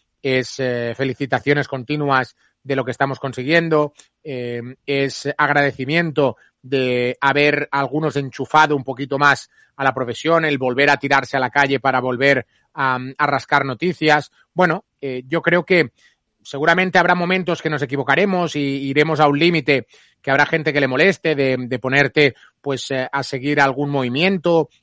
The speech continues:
a, a hacer tantas guardias. Bueno, esto habrá gente que le incomode, pero es que esto se ha hecho toda la vida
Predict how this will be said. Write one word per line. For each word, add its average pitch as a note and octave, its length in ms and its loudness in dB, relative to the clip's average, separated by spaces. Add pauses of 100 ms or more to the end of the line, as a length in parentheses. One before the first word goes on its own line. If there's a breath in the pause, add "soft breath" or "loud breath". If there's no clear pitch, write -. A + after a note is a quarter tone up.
(120)
a, D3 80 -2
a C#3 180 -4
hacer D3+ 240 -2
tantas C3 340 0
guardias. F3 400 2
Bueno, D3 180 -4
esto C#3 120 -4
habrá D3+ 160 0
gente D#3+ 260 -2
que C#3 60 -4
le C3 80 -2
incomode, F3+ 520 -2 (500 soft breath)
pero C#3+ 420 4 (840)
es D#3 180 -4
que F#3 100 2
esto G3 180 0
se F3 100 0
ha E3+ 60 6
hecho C#3 180 -2
toda B2+ 180 -2
la A#2+ 80 0
vida C3+ 380 -4